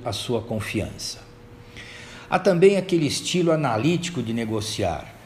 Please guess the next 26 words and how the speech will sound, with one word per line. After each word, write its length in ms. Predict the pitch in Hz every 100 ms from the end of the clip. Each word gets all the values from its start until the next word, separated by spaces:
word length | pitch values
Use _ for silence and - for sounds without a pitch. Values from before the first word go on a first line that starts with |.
| - -
ou 140 | 139
também 340 | 139 131 131 143
conhecido 720 | 135 117 101 - 143 151 143
como 240 | 143 131
matemático 1000 | 120 120 120 107 95 120 123 - - 139 -
ou 120 | 143
lógico, 640 | 131 110 90 82 - - - - - - -
em 120 | 120
que 180 | - 120
só 260 | - 190
uma 140 | 214 190
demonstração 720 | 165 151 143 131 113 - 117
financeira, 880 | 104 107 95 - - 123 107 85 82 - - -
números 520 | 123 175 185 147 113
ou 120 | 117
gráficos 760 | 98 104 117 131 - 151 147 -
irão 260 | 139 135 165
convencê-lo 960 | 165 175 147 104 - 143 156 127 95 - - -
de 80 |
que 140 | 123 131
está 240 | - 131
diante 480 | 120 107 117 135 127
de 100 | 123
uma 160 | 127 101
boa 320 | 95 139 143
oportunidade. 960 | 135 120 139 123 101 80 71 - -